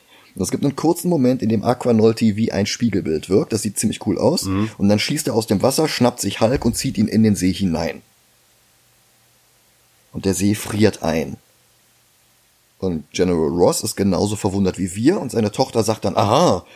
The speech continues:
Speaker 1: sie absorbieren die gesamte Energie um sich herum. Und deswegen friert der See ein.“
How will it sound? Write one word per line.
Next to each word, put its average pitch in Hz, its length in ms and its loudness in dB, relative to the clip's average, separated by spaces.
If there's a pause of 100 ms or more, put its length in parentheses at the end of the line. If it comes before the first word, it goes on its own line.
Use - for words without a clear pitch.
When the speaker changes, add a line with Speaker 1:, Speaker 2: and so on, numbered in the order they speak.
(480)
Speaker 1:
sie 107 180 0
absorbieren 139 580 0
die 127 80 2
gesamte 123 440 0
Energie 143 520 0
um 117 220 2
sich 104 160 -4
herum. 95 380 0 (340)
Und 113 160 0
deswegen 127 420 2
friert 107 240 -4
der 98 100 0
See 90 180 -2
ein.“ 78 320 -6